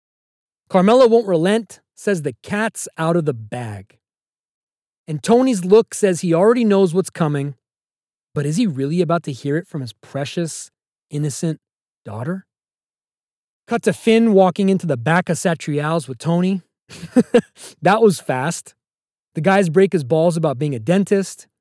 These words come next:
He's less than amused, but also the mug he's wearing is very akin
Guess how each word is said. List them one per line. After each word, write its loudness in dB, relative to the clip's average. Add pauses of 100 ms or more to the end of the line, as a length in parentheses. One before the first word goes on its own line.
(300)
He's -2
less 2
than -6
amused, 0 (240)
but 0
also 4 (420)
the 4
mug 4
he's 2
wearing 2
is -6
very -6
akin -6